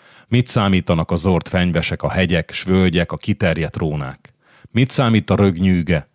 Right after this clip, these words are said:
amikor a tenger szabad és hívogat? A látvány megbizsergette lelkét. A tenger oly kalandokat ígért morajával, melyekről eddig nem is álmodott. Láthatáron túli partok felfedezését,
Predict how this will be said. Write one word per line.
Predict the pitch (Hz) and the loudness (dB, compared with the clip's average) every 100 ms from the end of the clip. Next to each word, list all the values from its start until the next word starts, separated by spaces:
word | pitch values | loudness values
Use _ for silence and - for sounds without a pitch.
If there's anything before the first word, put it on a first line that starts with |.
| - | -6
amikor | 87 87 87 | -4 -2 0
a | 82 | 0
tenger | 117 113 95 82 | 0 2 2 0
szabad | - - 95 104 98 | 0 0 2 2 2
és | 92 | 0
hívogat? | - 90 78 69 67 69 - - _ _ _ _ _ _ _ _ _ _ _ _ _ _ _ _ _ _ - | -2 -6 -4 -6 -8 -12 -14 -20 _ _ _ _ _ _ _ _ _ _ _ _ _ _ _ _ _ _ 0
A | |
látvány | 104 113 107 104 | 2 2 2 2
megbizsergette | 101 85 82 92 82 85 - 87 | 2 0 0 0 0 -2 -2 0
lelkét. | 87 85 87 80 - _ | 0 0 -4 -6 -10 _
A | - | -4
tenger | 123 139 117 113 | 2 2 4 4
oly | 143 120 | 4 4
kalandokat | 113 107 98 95 98 | 4 4 4 2 0
ígért | 110 92 95 85 | 0 2 0 0
morajával, | 110 101 92 90 87 87 92 101 - | 0 2 4 2 2 2 2 -2 -4
melyekről | 90 87 - 90 92 | 0 0 0 -2 0
eddig | 95 90 98 | -2 0 0
nem | 90 | 0
is | - | -2
álmodott. | 76 78 71 71 - _ _ _ _ _ _ _ _ _ | -6 -8 -8 -10 -14 _ _ _ _ _ _ _ _ _
Láthatáron | 104 101 101 98 95 95 92 | 0 2 2 2 2 2 2
túli | 101 95 90 | 2 2 2
partok | 98 90 87 - | 2 2 -2 -2
felfedezését, | 104 101 107 92 85 90 - 85 78 - | -2 0 0 0 0 -2 -2 -4 -4 -12